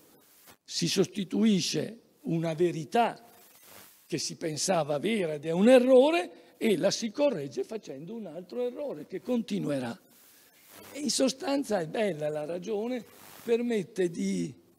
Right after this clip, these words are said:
cercare sempre la verità e di non trovarla mai. Insomma, permettetemi di dirlo, se ci sono i, eh,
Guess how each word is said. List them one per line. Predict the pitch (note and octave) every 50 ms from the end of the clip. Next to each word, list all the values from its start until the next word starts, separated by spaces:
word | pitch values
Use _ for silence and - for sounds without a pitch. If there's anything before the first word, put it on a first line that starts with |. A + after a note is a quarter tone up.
| - - - _ _ _ - _ _ _ _ _
cercare | - - A3+ G#3 F#3 F3+ - - A#3+ C4 G3 D#3+ D3+ D#3+ E3
sempre | D#3+ - G3+ G#3+ G3 F3 F#3+ G3
la | G3 G#3+ G#3+
verità | G#3+ A3+ B3 C4+ B3 - - E4
e | - F#3+
di | F3 F3
non | C#3+ D3+ D#3 D3
trovarla | - D#3 F3 E3 D3+ E3 D#3+ D3 - - - - - - - - _ _ _ _ _ _ _ _ _ G#3
mai. | - - - - - - D#3+ F#3+ A3 F#3 C3+ C3+ C3 - _ - - - - - - - - _ - -
Insomma, | F3+ - - D3+ - D3+ D#3+ F3
permettetemi | - G#3 G#3+ G#3+ G#3+ G3 E3 - G3 - - - E3 E3+ E3+
di | D3+ E3+ D#3
dirlo, | D#3 E3 D3+ - - -
se | - - F#3+ D3+
ci | - -
sono | - G3+ G3 F3 F3 -
i, | A#2 A2+ A2 G#2 - - _ _ _ _
eh, | - A#3+ A2 A2+